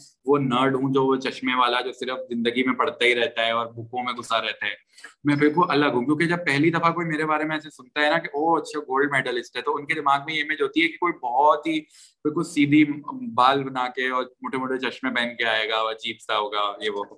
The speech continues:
لیکن ایسا کوئی، ایسا نہیں ہوتا، تو وہ بڑا شوق ہو جاتے کہ یہ، یہ، یہ کیسے گولڈ میڈلسٹ ہے؟ کیونکہ جب لوگ دیکھتے ہیں کہ اچھا یہ تو گھوم پھر رہا ہے، سب کچھ کر رہا ہے، تو پڑھتے کب ہو بھائی پھر؟ یہ مجھ سے بڑا سوال آتا ہے کہ تم پڑھتے کب ہو جب تم گھوم ہی رہے ہو تو سارا وقت تو۔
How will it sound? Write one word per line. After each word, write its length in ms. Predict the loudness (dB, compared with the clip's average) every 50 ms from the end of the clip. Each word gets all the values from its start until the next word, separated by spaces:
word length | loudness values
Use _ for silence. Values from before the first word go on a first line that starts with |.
| _ _ _ -20 -20 -20 -20 -20 _
لیکن 400 | -10 -8 -4 -2 -2 -2 -2 -4
ایسا 220 | -4 -2 -2 -2
کوئی، 260 | 0 2 4 4 4 4
ایسا 480 | 4 2 0 0 0 -2 -2 0 -2
نہیں 260 | -2 -2 -2 0 0
ہوتا، 240 | 0 0 0 0 0
تو 80 | 2 2
وہ 120 | 0 2
بڑا 200 | 2 2 2 2 0
شوق 260 | 0 0 0 0 0 0
ہو 60 | 0
جاتے 280 | -2 -2 -2 -4 -4
کہ 80 | -4 -4
یہ، 240 | -2 0 2 2 2 2
یہ، 240 | 2 0 0 0 -2 -2
یہ 100 | -2 -2
کیسے 260 | 0 0 -2 0 0
گولڈ 260 | -2 -2 -2 -6 -6
میڈلسٹ 480 | -6 -8 -8 -8 -8 -10 -10 -10 -10 -10
ہے؟ 40 | -10 -10 _ _ _ _ -20 -20 -20 -20 _ -14 -10 -4
کیونکہ 260 | -2 0 0 2 2 2
جب 140 | 2 2
لوگ 260 | 4 4 4 4 4 4
دیکھتے 260 | 2 2 2 0 0
ہیں 60 | 2
کہ 80 | 2 2
اچھا 240 | 0 0 0 -2
یہ 100 | 0 0
تو 120 | 0 0 -2
گھوم 240 | -4 -4 -6 -4 0
پھر 140 | 0 0
رہا 140 | 2 2 2
ہے، 60 | 2
سب 220 | 2 0 -4 -8 -10
کچھ 180 | -10 -10 -8
کر 120 | -6 -6 -6
رہا 120 | -4 -4
ہے، 60 | -4
تو 80 | -4 -4
پڑھتے 380 | -2 0 0 0 0 0 0 2
کب 180 | 2 2 2
ہو 100 | 2 2
بھائی 200 | 0 0 -2 -2
پھر؟ 120 | -4 -6 -10 -10 -12 -10
یہ 180 | -4 -2 -2
مجھ 160 | -2 -2 -4 -4
سے 100 | -4 -2
بڑا 220 | 0 0 0 0
سوال 340 | 0 0 0 0 2 2 0
آتا 180 | -2 -4 -6
ہے 60 | -10 -10
کہ 80 | -12
تم 240 | -16 -14 -14 -10 -4
پڑھتے 340 | -2 -2 -2 -2 -2 -2 -2
کب 200 | 0 -2 -2 -2
ہو 260 | 0 -2 -2 -2 -4 _ -20 -20 -20 -20 -10 _ 0
جب 200 | 0 0 0 0
تم 120 | 0 0
گھوم 320 | 0 2 2 2 4 6
ہی 60 | 6 6
رہے 80 | 6
ہو 120 | 6 4 4
تو 120 | 4 2
سارا 220 | 2 2 2 2
وقت 220 | 2 0 0 -2 -4
تو۔ 80 | -6